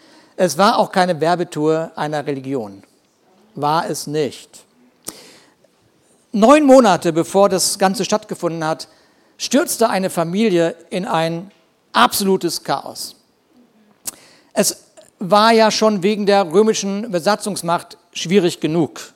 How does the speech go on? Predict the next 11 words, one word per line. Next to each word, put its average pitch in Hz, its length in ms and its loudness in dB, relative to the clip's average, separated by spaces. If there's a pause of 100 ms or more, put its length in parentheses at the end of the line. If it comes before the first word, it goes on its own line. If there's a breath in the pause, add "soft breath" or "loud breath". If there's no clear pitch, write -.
(140)
Aber 165 200 0
das 180 200 -4
war 190 80 2
ein 190 160 -6
außenstehender 190 720 0
Feind. 233 340 -2 (300 soft breath)
Dem 190 100 0
begegnete 175 540 -2
man 165 200 0
mit 170 220 -2 (220 soft breath)
Freunden, 208 760 0